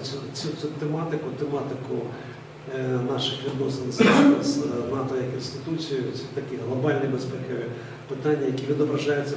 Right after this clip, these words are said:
перш за все на нашій державі. Е, ну, слід відзначити, що система міжнародної безпеки в цьому нашому столітті зазнала там грандіозних трансформацій. Росія відновила свої ревізіоністські такі агресивні плани.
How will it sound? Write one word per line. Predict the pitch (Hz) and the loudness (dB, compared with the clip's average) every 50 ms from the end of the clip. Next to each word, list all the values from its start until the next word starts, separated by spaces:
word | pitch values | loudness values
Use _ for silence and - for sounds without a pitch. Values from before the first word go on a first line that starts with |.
| 131 | -2
перш | 143 127 120 | -2 -4 -2
за | 127 127 | -2 -4
все | 123 - - 151 | -4 -2 0 0
на | 135 131 127 127 127 | 0 0 0 0 0
нашій | 127 127 - - 131 127 127 - - - - - - - - - | 0 0 0 0 -2 -2 -2 -4 -6 -8 -10 -10 -12 -6 0 2
державі. | 147 - - 127 113 104 - - - - - - - - - - - - - - | 2 2 2 0 -2 -4 -4 -6 -8 -10 -10 -12 -12 -12 -12 -14 -12 -10 -6 -4
Е, | - - - 214 | -4 -2 0 0
ну, | 214 - | 0 0
слід | - 208 190 175 180 | 0 0 0 0 0
відзначити, | 180 165 160 180 175 165 175 - 165 147 | -2 0 0 0 0 0 -2 -2 -2 -2
що | 143 - 147 151 143 143 | -2 0 2 2 2 2
система | 151 147 151 - - 165 151 156 | 2 -4 -4 -4 -4 0 0 2
міжнародної | 151 147 151 151 151 151 151 151 151 147 147 143 139 151 | 2 2 2 2 4 4 4 4 4 2 2 0 0 0
безпеки | 147 - - - 160 147 - 151 139 131 131 131 123 - - 127 127 127 123 123 127 | 0 -2 -2 0 -2 0 0 0 0 0 -2 -2 -4 -6 -6 -2 -2 0 0 0 -2
в | 123 | -2
цьому | - 156 151 143 135 135 131 139 | -2 0 0 2 2 2 0 0
нашому | 131 - - - 131 139 127 | 0 -2 -2 -2 -2 -2 -2
столітті | - - 147 156 151 151 135 123 123 120 117 - | -2 -4 -4 -2 -2 -2 -2 -4 -4 -4 -4 -2
зазнала | 143 143 135 131 127 127 127 127 - - - - - - - - - - | 0 0 0 0 -2 -2 -4 -4 -8 -10 -10 -12 -12 -14 -14 -14 -12 -8
там | - 127 127 127 127 | -6 -4 -4 -2 0
грандіозних | 143 143 135 143 151 147 143 - 135 127 - 131 - | 0 0 2 4 4 4 4 4 2 -2 -2 -2 -2
трансформацій. | 147 131 - - 151 156 160 185 196 185 - - 156 151 143 - 151 156 - - - - 151 | -2 -2 -2 -2 -4 -2 -2 -2 -4 -4 -4 -2 -2 -2 -2 -2 -4 -8 -10 -10 -6 -2 0
Росія | 151 - - - 165 160 156 | 0 0 0 0 0 2 2
відновила | 147 139 139 151 151 147 147 151 147 135 127 | 2 2 2 2 2 4 6 6 6 4 4
свої | - - - 139 135 131 131 123 120 127 135 - - 131 | 0 -2 0 0 2 2 4 2 2 2 0 0 0 0
ревізіоністські | 143 147 151 147 139 139 143 143 143 131 - - - - - | 0 2 0 0 0 -2 -2 -2 -2 -4 -4 -6 -6 -8 -8
такі | 135 127 127 135 135 127 | -8 -8 -6 -4 -4 -2
агресивні | 123 127 127 127 - 147 135 123 127 123 | -2 -2 -4 -4 -2 -2 -2 -2 -2 -2
плани. | - 131 170 175 170 170 160 151 | -4 -2 -4 -4 -2 -2 -2 -2